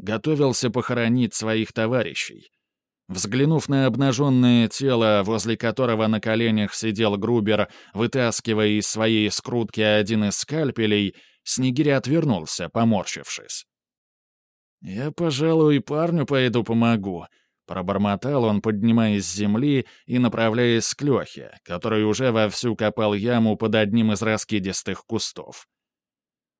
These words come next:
Получалось у него неплохо, благо тут же неподалеку валялась саперная лопатка — да земля была достаточно мягкой, чтобы дело продвигалось быстро.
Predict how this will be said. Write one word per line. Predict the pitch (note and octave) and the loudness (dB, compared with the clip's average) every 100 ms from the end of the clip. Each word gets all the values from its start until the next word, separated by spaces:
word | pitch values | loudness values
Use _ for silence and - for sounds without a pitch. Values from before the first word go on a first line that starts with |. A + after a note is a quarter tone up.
| - | -12
Получалось | F2+ G#2 G#2 D3+ E3 C#3+ - | -6 -4 -2 -2 0 0 0
у | |
него | C#3 C3+ D3 | 2 4 4
неплохо, | C#3+ C#3+ D3+ A2 - - G#1+ - _ _ - | 2 0 0 -2 -2 -12 -20 -20 _ _ -18
благо | E2+ A#2 B2+ A2+ A2+ | -8 -4 -2 2 0
тут | G#2 C3+ A2 | 2 -2 0
же | A#2 | 2
неподалеку | A2+ A2 A2+ A2 A2+ D#3+ A2+ A2 | 2 2 0 0 2 0 0 0
валялась | G#2 A2+ C3+ C3 A#2 | 0 0 0 0 0
саперная | - A2 C3+ C3 B2 A#2+ A#2+ | -2 -2 0 0 2 2 4
лопатка — | A#2+ - C#3+ F#2+ - - - _ _ _ - | 2 0 -2 -2 -6 -20 -20 _ _ _ -10
да | C3 | -4
земля | A#2 C#3+ D#3 F3 A#2 | 0 2 4 6 4
была | G#2 G#2+ G#2 | 4 2 2
достаточно | G2+ - A2 G2+ F#2+ - G2+ | 0 -2 -4 -4 -4 -4 0
мягкой, | G#2+ D3+ A#2 - F#2+ F#2 | 2 2 -2 -6 -6 -4
чтобы | - A#2+ A2 G#2+ | -4 -2 -2 -2
дело | A#2+ A#2 G#2+ | 0 0 0
продвигалось | A#2+ G#2+ A2+ G#2+ G2+ G#2+ G2+ | 0 -2 -2 0 0 0 -2
быстро. | G#2 E2+ - - - | -6 -6 -12 -12 -20